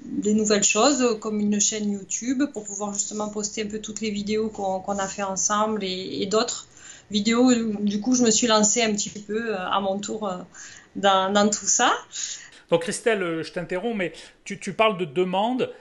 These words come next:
Speaker 2: E-, est-ce que tu sens que les, les demandes des gens, euh, sont, euh, ont l'air, euh, ont, ont l'air sérieuses ?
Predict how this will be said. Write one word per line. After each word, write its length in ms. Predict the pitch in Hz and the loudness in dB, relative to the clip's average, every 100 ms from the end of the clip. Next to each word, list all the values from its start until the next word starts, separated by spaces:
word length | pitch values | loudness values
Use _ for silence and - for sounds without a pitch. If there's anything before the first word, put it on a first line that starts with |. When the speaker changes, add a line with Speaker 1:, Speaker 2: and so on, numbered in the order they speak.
| _ _ | _ _
Speaker 2:
E-, 40 | 165 | -2
est-ce 320 | 170 196 - | 0 0 -2
que 80 | 202 | -6
tu 180 | - 196 | -8 -10
sens 300 | - 233 214 | -8 -8 -6
que 60 | |
les, 360 | 175 165 165 160 | -4 -2 -2 -2
les 140 | 165 | -4
demandes 460 | 165 185 180 196 175 | -4 -4 -2 -4 -4
des 240 | 143 156 | -6 -8
gens, 480 | 131 165 180 170 156 135 | -6 -6 -4 -6 -8 -12
euh, 60 | |
sont, 540 | 127 - - 160 143 139 - | -8 -8 -6 -6 -8 -12 -10
euh, 680 | 127 123 123 127 139 143 151 - | -8 -8 -8 -12 -16 -20 -14 -8
ont 140 | 143 | -4
l'air, 420 | 139 139 131 113 | -2 -2 -4 -4
euh, 200 | 113 113 110 107 98 _ _ _ _ - | -6 -6 -8 -14 -18 _ _ _ _ -18
ont, 100 | 127 | -12
ont 220 | 143 147 139 | -10 -2 -2
l'air 160 | 151 | 0
sérieuses ? 560 | - 180 190 247 277 | 0 -2 -2 -4 -6